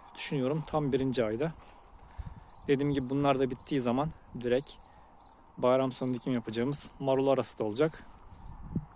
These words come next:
Bu şekilde sıra sıra üretim yaptığımız için ürünler elimizde kalmıyor. Ve müşteriler de her hafta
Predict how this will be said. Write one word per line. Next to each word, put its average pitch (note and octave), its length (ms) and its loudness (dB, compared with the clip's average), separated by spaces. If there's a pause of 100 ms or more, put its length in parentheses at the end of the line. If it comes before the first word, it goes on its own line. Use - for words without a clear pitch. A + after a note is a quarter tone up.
(400)
Bu D#3+ 80 2
şekilde D#3+ 500 4 (680)
sıra D3 300 2
sıra C#3+ 200 4
üretim C#3 280 4
yaptığımız C#3+ 480 0
için E3+ 220 -4 (1120)
ürünler C3 340 2
elimizde C3 420 4
kalmıyor. B2+ 440 2 (1700)
Ve B2+ 80 4
müşteriler B2+ 580 4
de B2 60 -2
her C3+ 240 2
hafta D3 380 0